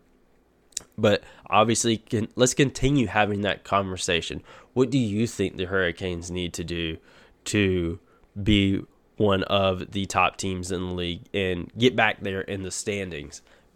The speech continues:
Get back to being number one in the Metro rather than three. Get back to being number one in the N H L rather than seventh. What do you think the Hurricanes need to do?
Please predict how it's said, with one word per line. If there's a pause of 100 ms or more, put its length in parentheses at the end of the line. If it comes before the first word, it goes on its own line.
(280)
Get
back
to
being
number
one
in
the
Metro
rather
than
three.
Get
back
to
being
number
one
in
the
N
H
L
rather
than
seventh. (300)
What
do
you
think
the
Hurricanes
need
to
do?